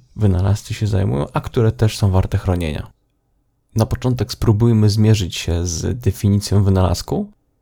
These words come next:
Internetowy słownik języka polskiego P W N mówi nam, że wynalazek to to, co wynaleziono, też wynalezienie czegoś. Mm, nie wiem jak, y,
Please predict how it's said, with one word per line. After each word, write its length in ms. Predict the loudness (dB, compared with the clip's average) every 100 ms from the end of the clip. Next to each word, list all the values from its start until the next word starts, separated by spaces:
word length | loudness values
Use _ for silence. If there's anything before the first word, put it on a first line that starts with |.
| _
Internetowy 680 | 0 0 2 0 0 0 0
słownik 560 | 0 0 0 0 -2 0
języka 360 | 2 2 0
polskiego 460 | -2 -2 -2 -2 -4
P 180 | 0 0
W 200 | 2 0
N 200 | -2 -4 -6
mówi 500 | -2 -2 -2 -6 -6
nam, 400 | -2 -2 0 0
że 340 | -2 0 0 0
wynalazek 760 | 2 2 2 0 -4 -6 -8 -6
to 320 | -4 -4 -8 _ _
to, 340 | 2 2 0 -6 _ _
co 140 | -2 0
wynaleziono, 840 | 4 4 4 4 4 0 -4 -10 -4
też 240 | -2 0
wynalezienie 600 | 2 4 4 4 4 2
czegoś. 400 | 2 -2 -4 -12 -18 _ _ _ _ _ _ _ _ _ _ _
Mm, 320 | -4 -2 -2 -2
nie 320 | -2 0 2
wiem 200 | 2 0
jak, 360 | 0 -2 -8
y, 260 | -6 -4 -6